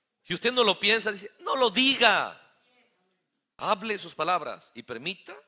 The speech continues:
que sus palabras vengan del fondo de su corazón. Esa es la clave del éxito. Y para ello hay que trabajar. Si solamente yo hablo la palabra de Dios, pero todavía no es del fondo de mi corazón,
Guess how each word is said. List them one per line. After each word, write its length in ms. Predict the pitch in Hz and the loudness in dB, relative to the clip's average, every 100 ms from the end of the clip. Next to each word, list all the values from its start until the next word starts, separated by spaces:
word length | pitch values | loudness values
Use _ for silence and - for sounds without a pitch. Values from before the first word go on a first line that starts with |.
| _ - | _ -20
que 100 | 98 | -18
sus 140 | 101 | -8
palabras 320 | 120 160 135 98 107 | -2 0 -2 -8 -8
vengan 440 | 165 165 165 143 | -8 -8 -12 -10
del 200 | 117 98 | -12 -14
fondo 500 | - 170 196 170 160 | -6 -6 -6 -10 -12
de 80 | 156 | -12
su 140 | - | -10
corazón. 520 | 151 143 - 101 90 - - - 147 - | -8 -8 -8 -10 -14 -20 -6 -6 -6 -6
Esa 180 | 170 147 | -6 -4
es 60 | |
la 80 | 135 | -4
clave 380 | - 131 90 85 - - - | 0 0 0 -10 -16 -20 -6
del 180 | 123 156 | 2 4
éxito. 320 | - 117 - - - - - - - | 2 -4 -16 -18 -18 -18 -20 -4 2
Y 100 | 247 | 6
para 240 | 214 196 | 6 8
ello 120 | 254 | 6
hay 60 | 240 | 4
que 120 | 226 | 4
trabajar. 580 | 233 226 208 285 208 - - _ - | 4 6 8 6 6 0 -14 _ -12
Si 120 | - | -4
solamente 420 | 214 247 240 240 220 | 2 4 4 2 4
yo 60 | |
hablo 140 | 277 262 | 4 2
la 120 | 240 | 2
palabra 280 | 214 254 226 | 2 2 0
de 40 | |
Dios, 120 | 185 | -4
pero 180 | 165 156 | -6 -6
todavía 420 | 151 143 240 277 | -6 -2 4 4
no 60 | 233 | 4
es 80 | 208 | 0
del 80 | |
fondo 220 | 170 226 196 | 0 -2 -4
de 40 | |
mi 80 | 170 | -8
corazón, 260 | 151 214 | -10 -10